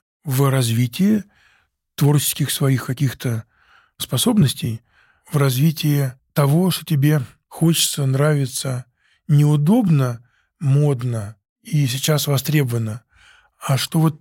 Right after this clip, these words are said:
тебе хочется. Может быть, сейчас кто-то будет это не принимать. Может быть, даже ты будешь, а, чепенцем, маргиналом и выкинут из контекста,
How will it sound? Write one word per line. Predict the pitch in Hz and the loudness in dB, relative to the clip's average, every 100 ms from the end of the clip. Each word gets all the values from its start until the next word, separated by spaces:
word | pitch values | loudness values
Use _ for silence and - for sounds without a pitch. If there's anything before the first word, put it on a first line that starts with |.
| _ | _
тебе | - 147 151 127 | 2 4 4 2
хочется. | - 120 - - - - _ _ 269 | -2 -6 -6 -8 -10 -14 _ _ 0
Может | 147 190 196 160 | 2 4 4 2
быть, | 139 135 - | 0 -2 -4
сейчас | - 139 123 190 202 - - | -4 -2 0 0 0 -2 -8
кто-то | - 175 160 | -8 -4 -2
будет | 147 151 | -2 -4
это | 143 | -2
не | 147 | -2
принимать. | 143 139 123 110 _ _ _ | 2 0 0 -4 _ _ _
Может | - 151 151 143 | 2 2 2 0
быть, | 143 139 - - | -2 -4 -10 -6
даже | 151 135 147 139 135 | -2 0 0 0 -6
ты | - | -6
будешь, | 127 143 135 120 - _ _ _ _ _ | -2 0 0 -2 -8 _ _ _ _ _
а, | - 127 | -6 -4
чепенцем, | - 131 160 160 - 131 | -2 0 2 2 0 -2
маргиналом | 127 127 127 135 139 123 120 - _ _ _ _ _ | -2 0 0 0 0 -2 -6 -10 _ _ _ _ _
и | 208 143 139 135 135 135 | 0 2 2 0 -2 -4
выкинут | 131 127 131 151 131 117 - 135 | -6 -4 -4 -2 -4 -4 -8 -8
из | 135 117 | -8 -4
контекста, | 135 127 151 - - 123 | -4 -2 -4 -4 -6 -6